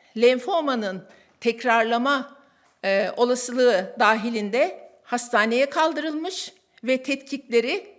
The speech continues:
tedavisi devam etmektedir. Sağlık durumu bu kadar ağır olan birinin tutuklu olarak yargılanması, insan yaşamını tehdit eden ağır bir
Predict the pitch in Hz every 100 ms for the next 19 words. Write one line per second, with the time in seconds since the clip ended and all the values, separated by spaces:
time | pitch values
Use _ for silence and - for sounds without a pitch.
0 | _ - 233 240 220 208 - - 330 -
1 | - - _ _ _ _ _ _ _ _
2 | _ 233 233 226 190 185 180 175 - 143
3 | - - - _ _ _ _ _ _ _
4 | _ - - - - _ - - 294 392
5 | - 415 392 381 403 440 349 233 202 -
6 | - _ 233 269 302 262 226 214 208 208
7 | 208 254 381 - _ _ _ 269 262 302
8 | 311 370 262 247 185 180 - - 214 233
9 | 226 220 202 226 214 208 - 302 392 -
10 | _ _ - - - _ 262 269 - 415
11 | 359 262 262 240 226 220 208 214 - 247
12 | 247 - 311 247 226 220 302 381 - -
13 | - _ - 214 269 302 240 285 302